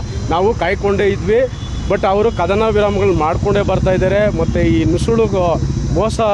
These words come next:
ರೀತಿಯಾದಂತಹ ಕೃತ್ಯಗಳನ್ನು ನಡೆಸ್ಕೊಂಡು ಬರ್ತಾನೇ ಇದ್ದಾರೆ. ಈಗ ನಮ್ಮ ಭಾರತದ ಸರ್ಕಾರದವ್ರು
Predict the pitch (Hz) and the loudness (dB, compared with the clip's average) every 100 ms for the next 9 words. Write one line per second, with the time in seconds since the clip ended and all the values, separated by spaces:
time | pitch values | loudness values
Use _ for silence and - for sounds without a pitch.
0 | 202 190 175 180 180 175 175 175 175 175 | 0 0 0 -2 0 0 0 0 0 0
1 | 170 - 156 190 190 185 185 151 151 175 | 0 -2 -2 0 2 2 2 0 0 0
2 | 156 139 156 170 160 143 117 - - - | 0 -2 0 0 0 -2 -4 -6 -8 -4
3 | 156 202 220 202 196 160 185 214 214 202 | 0 2 2 0 -2 0 -2 -2 -2 -2
4 | 180 175 165 - 208 202 196 | -2 -2 -4 0 -2 0 0